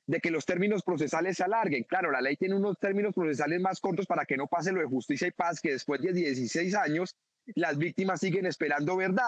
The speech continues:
Aquí lo podemos discutir siempre y cuando haya una voluntad clara de que esto no va a ser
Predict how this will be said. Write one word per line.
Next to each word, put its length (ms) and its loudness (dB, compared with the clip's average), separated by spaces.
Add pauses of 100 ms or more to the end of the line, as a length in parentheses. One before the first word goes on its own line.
(140)
Aquí 240 -2
lo 120 0
podemos 400 0
discutir 600 0 (280)
siempre 340 -2
y 20 0
cuando 340 0
haya 140 2
una 140 2
voluntad 520 0
clara 480 2
de 320 -2
que 320 0
esto 280 0
no 100 2
va 140 2
a 60 -2
ser 340 0